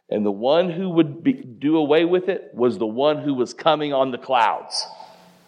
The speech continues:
Uh, and that is a quote from Daniel chapter seven. I wanna show you a video this morning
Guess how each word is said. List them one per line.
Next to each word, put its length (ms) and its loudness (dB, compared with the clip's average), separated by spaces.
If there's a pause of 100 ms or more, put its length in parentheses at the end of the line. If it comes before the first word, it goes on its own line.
(1000)
Uh, 300 0 (220)
and 160 -6
that 140 4
is 160 0
a 60 -2
quote 400 0
from 280 -2
Daniel 380 0
chapter 380 0
seven. 320 2 (180)
I 240 -14
wanna 160 2
show 320 6
you 200 4
a 40 2
video 720 0 (160)
this 220 -2
morning 440 0